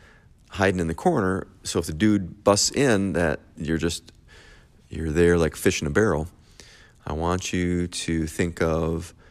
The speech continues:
an ambush, right? So make it difficult for him to get in, and then guard the perimeter and the entrance and the egress to where if he does come in, that you can attack.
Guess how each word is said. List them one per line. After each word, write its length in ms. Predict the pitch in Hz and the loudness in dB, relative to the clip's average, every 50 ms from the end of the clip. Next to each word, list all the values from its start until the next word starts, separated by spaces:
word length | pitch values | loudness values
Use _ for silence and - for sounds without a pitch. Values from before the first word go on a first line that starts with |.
| - - - | -20 -12 -6
an 120 | - 78 | -2 2
ambush, 540 | 82 87 95 - - - - - - - - - | 2 2 2 2 0 -4 -8 -8 -10 -10 -8 -6
right? 260 | - 69 73 - - - - - - _ - - - - - - - - - - _ - | -6 -6 -6 -8 -10 -14 -20 -20 -20 _ -20 -20 -20 -20 -20 -20 -20 -20 -20 -20 _ -16
So 680 | - - - 85 80 80 78 78 80 78 76 67 - - | -10 -6 -4 -2 -2 0 0 -2 -2 -2 -4 -6 -10 -8
make 220 | - 85 90 92 - | -4 0 0 2 0
it 100 | - 87 | 0 2
difficult 300 | 104 98 - 92 76 - | 0 0 2 2 0 0
for 100 | - 95 | 0 -2
him 160 | 98 98 90 | 0 0 0
to 80 | 85 82 | -2 -2
get 160 | 82 87 90 | -2 0 0
in, 300 | 101 117 131 160 175 170 - - - - - - - _ - - _ _ _ _ - - | 2 0 0 -2 -6 -10 -14 -20 -20 -20 -20 -20 -20 _ -20 -20 _ _ _ _ -16 -10
and 100 | - 82 | -6 -2
then 200 | 85 82 82 82 | -2 0 0 2
guard 500 | 82 92 92 92 95 95 95 90 - - - - - - - - - - - - - _ _ - - | 4 6 8 8 8 6 6 4 0 -6 -12 -14 -20 -20 -20 -20 -20 -20 -20 -20 -20 _ _ -8 -6
the 80 | 87 | -6
perimeter 500 | - - - 113 107 107 104 101 101 101 69 | -6 -2 0 2 4 4 4 4 4 2 2
and 120 | 76 80 | 0 -2
the 100 | 78 - | -2 0
entrance 540 | - 110 113 - - 92 90 - - - - - | 2 2 2 2 0 -2 -2 -2 -4 -4 -6 -8
and 100 | - 82 80 | -10 -8 -6
the 180 | - - 117 | -2 0 2
egress 500 | 120 104 95 87 85 85 90 - - - - - - - - - - - | 2 4 4 4 4 4 2 0 -2 -6 -8 -14 -20 -20 -20 -20 -12 -6
to 100 | - 92 | 0 2
where 120 | 92 87 | 2 4
if 140 | 69 - - | 4 2 0
he 80 | 92 | 2
does 260 | 78 107 113 131 131 - | 4 6 6 6 6 2
come 180 | - 98 85 | 0 0 0
in, 200 | 82 82 80 80 | 2 0 0 0
that 160 | 80 76 - | -2 -2 -2
you 220 | - 87 85 82 80 | -2 -2 -2 -2 -2
can 640 | - - - 90 82 82 80 80 80 82 82 82 - - - - - _ - - - - | -4 -4 -2 -2 0 0 0 -2 -2 -4 -6 -8 -10 -16 -20 -20 -20 _ -20 -20 -14 -8
attack. 500 | - - - 110 95 - - - - - | -8 -4 -2 0 0 0 -2 -6 -14 -18